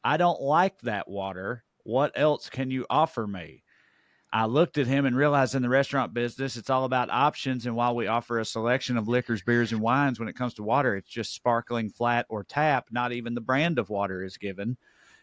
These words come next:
It occurred to me that we have to give people options when it comes to the healthiest beverage on this planet. And thus, I created my first water menu. The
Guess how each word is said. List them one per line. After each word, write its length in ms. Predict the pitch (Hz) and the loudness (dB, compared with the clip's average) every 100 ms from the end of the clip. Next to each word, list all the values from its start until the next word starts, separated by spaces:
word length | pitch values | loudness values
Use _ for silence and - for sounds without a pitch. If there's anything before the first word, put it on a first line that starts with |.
| _ | _
It 80 | 113 | -4
occurred 260 | 110 139 127 | 2 2 2
to 60 | |
me 100 | 131 | 0
that 60 | 131 | 0
we 80 | 123 | 0
have 100 | 127 | -2
to 60 | 113 | -4
give 200 | 135 - | -6 -4
people 240 | 135 135 | -4 -2
options 460 | - 151 156 139 117 | 2 2 2 -4 -4
when 80 | 123 | -8
it 80 | - | -6
comes 200 | 123 - | -8 -4
to 60 | |
the 60 | 117 | -2
healthiest 480 | 123 127 123 110 - | 0 0 0 0 4
beverage 380 | 127 120 113 | 4 4 2
on 120 | 120 120 | 2 0
this 160 | 113 | -2
planet. 420 | - 143 139 127 - | -2 0 0 -2 -4
And 180 | 117 120 | -4 2
thus, 340 | 156 117 - | 2 2 -2
I 120 | 113 | -4
created 500 | - 127 123 127 123 | -4 -2 0 0 -2
my 160 | 117 110 - | -4 -6 0
first 380 | 139 135 - 98 98 | 0 0 -4 -14 -8
water 420 | 117 143 131 117 | 0 2 2 0
menu. 580 | 113 104 104 101 85 71 | -2 -6 -8 -10 -12 -16
The 80 | _ | _